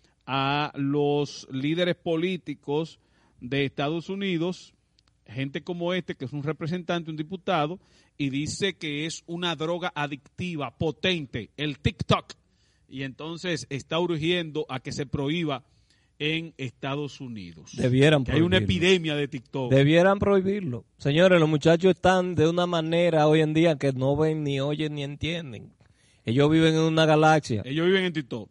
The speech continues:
Speaker 2: Sí, de verdad. Tú llegas, por ejemplo, a un sitio y nadie te pone asunto porque, "Ay, que estoy haciendo un video de TikTok. Ay, esto va para TikTok." O sea, <laughs> coño, pero...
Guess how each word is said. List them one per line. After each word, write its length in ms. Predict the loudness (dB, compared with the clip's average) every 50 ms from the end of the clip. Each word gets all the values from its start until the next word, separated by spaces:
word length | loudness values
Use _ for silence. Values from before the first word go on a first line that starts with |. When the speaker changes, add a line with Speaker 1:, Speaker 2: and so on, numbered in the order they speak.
| _ _
Speaker 2:
Sí, 520 | 0 2 2 2 4 2 4 4 2 2
de 120 | 4 2 4
verdad. 600 | 4 4 4 4 4 4 6 6 4 4 2 -4 _ _ _ _ _ _ _
Tú 160 | 2 2 2
llegas, 420 | 4 6 6 6 6 6 4 4 4
por 160 | 4 4 4
ejemplo, 280 | 4 4 4 2 4 4
a 40 | 4
un 60 | 4
sitio 420 | 4 2 0 0 0 2 4 6 6
y 60 | 6
nadie 260 | 6 4 2 2 2
te 140 | 0 0 0
pone 260 | 0 2 0 2 2
asunto 460 | 0 2 2 2 0 2 2 0 2
porque, 240 | 2 2 0 0 -2 -2
"Ay, 200 | 0 0 0 0 0
que 120 | 0 -2
estoy 240 | -2 -2 -4 -4 -2
haciendo 340 | -2 -2 -2 -4 -6 -4 -4
un 80 | -4
video 300 | -4 0 2 2 2 4
de 160 | 2 2 0 0
TikTok. 500 | -4 -12 -8 0 2 4 4 4 2 _ _ _ -20 -20 -18 -12 _ 2
Ay, 280 | 4 6 6 6 4 0 -4 -6 -2
esto 300 | 0 0 0 2 2 2 2
va 80 | 2 0 0
para 140 | -2 -2 -2
TikTok." 500 | -4 -6 -4 -2 -2 0 0 -2 -2 _ _ _ _ _ _ _ _ _ _
O 40 | -8
sea, 260 | -6 -2 -2 -2 -4 -6 _ -6
<laughs> 840 | -6 -6 -6 _ _ -14 -14 -14 _ _ -16 -16 -16 _ _ -14 -10
coño, 500 | -6 -4 -4 -4 -2 0 0 2 2 2
pero... 260 | 2 2 2 0 -4